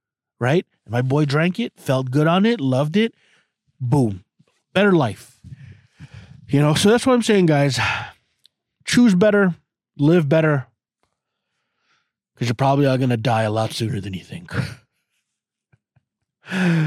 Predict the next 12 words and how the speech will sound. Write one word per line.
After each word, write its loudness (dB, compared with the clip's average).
Oh, 0
man. -2
If -10
you 2
guys, 0
if -4
you -2
guys, 0
guys, -4
new 0
twenty -2
twenty-three, -2